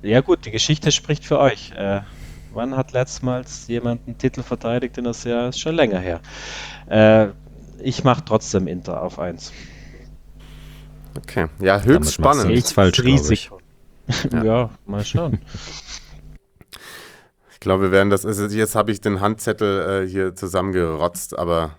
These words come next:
Speaker 2: das machen wir euch nochmal schön als Insta-Post auf jeden Fall.
Speaker 3: Stimmt,
Speaker 2: Dam-,
Speaker 3: ja.
Speaker 2: damit ihr da drunter schreiben könnt, was wir alles falsch gemacht haben.
Speaker 1: <laughs> Genau.
Speaker 3: Und um das nicht unter den Tisch fallen zu lassen, ich hab auch einen, äh,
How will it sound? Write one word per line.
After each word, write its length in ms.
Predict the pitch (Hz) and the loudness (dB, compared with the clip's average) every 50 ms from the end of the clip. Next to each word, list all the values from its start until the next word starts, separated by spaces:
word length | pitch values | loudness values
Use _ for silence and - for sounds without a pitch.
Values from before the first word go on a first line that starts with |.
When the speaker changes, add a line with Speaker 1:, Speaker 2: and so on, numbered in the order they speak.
| _ _ _ _ _ | _ _ _ _ _
Speaker 2:
das 180 | - 87 - | -8 -8 -4
machen 240 | - 90 85 92 95 | -4 -4 -4 -2 -2
wir 60 | 87 | -2
euch 140 | 78 85 82 | -2 -2 -2
nochmal 280 | 87 90 85 85 80 80 | -2 -2 -2 -2 -2 -4
schön 380 | - - 98 92 95 95 92 90 - _ _ _ _ _ _ _ _ _ _ _ _ - | -2 0 2 2 2 0 -2 -6 -12 _ _ _ _ _ _ _ _ _ _ _ _ -8
als 220 | - 82 87 82 | -6 -4 -4 -4
Insta-Post 720 | - 95 101 98 - - 92 85 - 90 87 87 85 - - | -6 -8 -8 -6 -2 -4 -4 -2 0 0 0 0 -2 -2 -6
auf 140 | 85 - | -6 -4
jeden 180 | 90 85 82 78 | -2 -2 -4 -2
Fall. 320 | - - 82 82 85 85 - _ _ _ _ _ _ _ _ - _ _ - | -2 -2 -2 -2 -2 -4 -6 _ _ _ _ _ _ _ _ -20 _ _ -16
Speaker 3:
Stimmt, 320 | - - - - 76 73 | -14 -10 -8 -8 -6 -4
Speaker 2:
Dam-, 240 | 87 85 85 76 - | -2 -2 -2 -2 -4
Speaker 3:
ja. 120 | - - - - - - | -8 -14 -20 -20 -20 -10
Speaker 2:
damit 320 | - 87 82 82 82 - - | -4 -2 -2 0 -2 -2 -2
ihr 300 | 87 87 82 85 85 76 - _ _ _ _ _ _ _ _ _ _ _ _ _ _ | -2 0 0 0 0 -4 -8 _ _ _ _ _ _ _ _ _ _ _ _ _ _
da 160 | - 87 85 | -8 -8 -8
drunter 380 | - - 85 85 82 76 85 78 | -8 -4 -4 -2 -2 0 -2 -4
schreiben 400 | - - - 71 71 73 78 - | -4 -4 -4 -2 -2 -2 -4 -4
könnt, 320 | - 82 78 76 73 - | -4 -4 -4 -4 -6 -8
was 220 | - 76 78 - - | -8 -8 -8 -6 -6
wir 80 | 71 | -6
alles 200 | - 76 76 - | -6 -6 -8 -8
falsch 320 | - - 78 80 80 - - | -6 -4 -4 -4 -4 -6 -10
gemacht 300 | 85 69 71 - - - | -10 -10 -10 -10 -6 -2
haben. 280 | 76 - - 76 73 71 - - _ | 0 0 0 0 -4 -10 -16 -20 _
Speaker 1:
<laughs> 180 | _ _ - | _ _ -10
Genau. 380 | - - 110 95 90 87 85 87 - - - - - - - - - - - - - - - - - - - | 2 2 2 2 2 0 -2 -4 -6 -12 -16 -18 -18 -18 -18 -18 -18 -20 -20 -20 -20 -20 -20 -20 -20 -4 0
Speaker 3:
Und 140 | 117 120 117 | 2 2 4
um 100 | 104 107 | 4 4
das 200 | 107 107 - - | 4 2 4 4
nicht 160 | 110 - - - | 2 2 4 2
unter 220 | - 117 - 107 | 0 2 4 4
den 160 | 101 98 90 - | 4 4 4 2
Tisch 240 | - - 113 - - | -2 -4 -4 -4 -4
fallen 320 | - - 95 90 92 90 | -2 0 2 2 2 2
zu 140 | - - - | 0 -4 -4
lassen, 340 | 82 87 90 - - 110 92 | -2 -2 -2 0 0 0 0
ich 180 | 82 - - | 0 -2 -2
hab 220 | - - - _ - | -4 -4 -4 _ 2
auch 260 | 95 98 92 - - | 2 2 2 2 2
einen, 240 | 101 95 92 90 90 | 2 4 4 2 2
äh, 300 | - 92 87 85 82 | 0 0 0 0 0